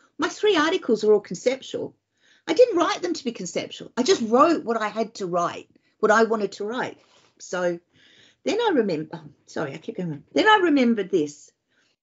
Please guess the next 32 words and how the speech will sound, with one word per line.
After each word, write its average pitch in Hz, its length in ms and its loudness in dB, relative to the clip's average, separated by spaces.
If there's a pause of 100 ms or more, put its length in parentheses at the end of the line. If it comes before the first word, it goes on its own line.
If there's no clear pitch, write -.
(220)
American 311 440 2
politics - 680 0
in 196 80 -4
my 196 100 -6
second 233 440 -2
year 202 140 6
as 185 120 -4
an 185 60 -6
undergraduate. 160 720 -4 (800)
And 190 120 -2
I 185 80 0
wrote 240 320 4
an 240 100 4
essay 160 600 -4 (180)
on 175 180 -4
rebellion 202 520 2
or 190 80 4
revolution. 170 680 0
What's - 300 0
the 254 120 0
difference 220 500 0
between 165 360 -6
rebellion 156 680 -4
and 151 80 -8
revolution? 151 580 -6 (800)
And 175 100 0
I 160 60 0
got 160 180 -2
a 160 100 -6
really 170 200 4
good - 200 -6
mark. - 340 -12